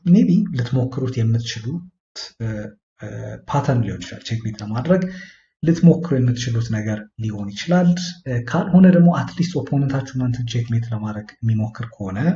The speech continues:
ወዲያው በአከፋፈት ስርዓት፣ እ፣ አካባቢ መጠንቀቅ ያለባችሁ የቼክሜት ትራፖች ናቸው። ስለዚህ እነዚህን ቶሎ ከቨር እናደርግና ወደ ሌሎቹ እንሄዳለን ማለት ነው። ናው፣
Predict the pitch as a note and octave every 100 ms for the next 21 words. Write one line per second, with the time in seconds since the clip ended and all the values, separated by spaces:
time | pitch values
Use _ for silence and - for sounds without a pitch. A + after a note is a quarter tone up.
0 | - - A#2+ D#3 G2 G#2+ - A2+ G#2+ A2+
1 | - A2+ A2+ - - - A2 G2+ A2 A2
2 | A2+ - A#2 C3+ F3 F3+ - - _ _
3 | - C3+ C#3 E3 D#3+ E3+ D#3+ B2 B2 B2
4 | B2+ A#2+ - B2 A#2+ A#2 A2 A2 - -
5 | _ _ - C3 C3 - A#2 G2+ A2 -
6 | D#3 - A#2 A2+ A#2+ A#2 A#2 G#2+ A2 A2
7 | A#2 C3 B2+ - - B2+ A#2 A2 A2 G2+
8 | G2 F#2+ G2+ B2 D3+ E3+ F3+ - _ _
9 | _ _ A#2 A#2 A2+ A#2 G#2+ G#2 G2+ G#2
10 | - F#2 F#2 F2 - - - - - -
11 | _ _ _ _ _ D3+